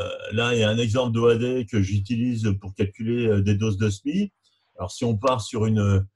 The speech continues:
une parcelle avec des types de sols différents, vous voyez, là, une parcelle de quarante hectares avec six argilo-calcaires différents. Si on fait tourner les O A D, euh, le même O A D,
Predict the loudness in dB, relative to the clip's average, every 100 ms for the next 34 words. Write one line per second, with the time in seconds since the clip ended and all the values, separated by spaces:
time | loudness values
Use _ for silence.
0 | _ _ -2 0 0 0 -2 0 2 4
1 | 2 2 2 0 -2 -2 -2 -2 -2 -2
2 | -2 -4 -4 -2 -2 -2 -2 0 2 2
3 | 2 0 -2 -2 0 0 -2 -2 -4 -4
4 | -2 0 0 -2 -8 -6 -2 -2 -2 -6
5 | -4 -2 -2 -2 -4 -4 -6 -6 -6 -8
6 | -12 _ _ _ _ -6 -2 0 0 0
7 | -4 -4 -2 -2 0 0 0 0 0 2
8 | 0 -2 _ _ -8 0 0 4 4 4
9 | 2 2 2 2 0 -2